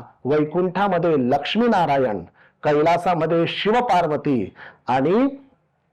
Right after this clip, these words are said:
ब्रह्मलोकामध्ये ब्रह्मा सावित्री जोडीने जी पूजा करायला बसतात, ते हे श्रीचक्र राजार्चन आहे. म्हणूनच आज श्री प्रभू दत्तात्रेय, आदरणीय गुरुप्रणाली आणि सोबतच श्री मातेंच्या विशेष कृपा अनुग्रहानुसार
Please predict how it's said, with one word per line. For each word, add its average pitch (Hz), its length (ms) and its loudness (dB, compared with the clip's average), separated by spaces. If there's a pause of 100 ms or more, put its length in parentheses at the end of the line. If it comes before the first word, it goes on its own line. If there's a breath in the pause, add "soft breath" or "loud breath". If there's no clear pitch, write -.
(200)
ब्रह्मलोकामध्ये 175 920 0
ब्रह्मा 147 440 -2
सावित्री 160 600 -2
जोडीने 165 420 0
जी 240 120 0
पूजा 214 300 0
करायला 180 360 0
बसतात, 156 360 -4
ते 185 240 -2
हे 165 160 0
श्रीचक्र 143 440 -4
राजार्चन 117 560 -4
आहे. - 540 -18 (100)
म्हणूनच 165 440 -2 (320 loud breath)
आज 143 320 0 (360 loud breath)
श्री 165 240 -2
प्रभू 160 240 0
दत्तात्रेय, 151 760 0 (320 soft breath)
आदरणीय 139 560 0
गुरुप्रणाली 170 840 0 (220 loud breath)
आणि 151 200 -2
सोबतच 147 680 -2 (240 loud breath)
श्री 185 320 0
मातेंच्या 156 760 0
विशेष 220 420 0
कृपा 190 500 0
अनुग्रहानुसार 165 920 0